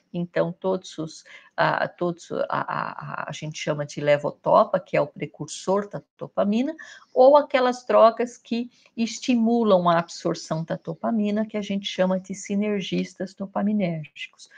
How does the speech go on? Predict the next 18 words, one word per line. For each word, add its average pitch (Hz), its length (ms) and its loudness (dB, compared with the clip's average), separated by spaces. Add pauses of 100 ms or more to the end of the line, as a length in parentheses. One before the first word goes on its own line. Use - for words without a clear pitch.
(200)
ou 175 160 0
seja, 160 400 -6
que - 120 -10
vão 165 300 -6
favorecer 214 840 0 (260)
a 175 220 2
absorção 160 840 -6
da 160 100 -2
dopamina. 190 580 -6 (460)
E 330 160 4
os 349 120 0
tratamentos 277 640 2
adjuvantes, 269 880 0
então, 214 460 -2 (200)
a 220 200 2
fisioterapia, 190 1120 -2
a 208 160 2
fonoaudiologia, 175 1300 -4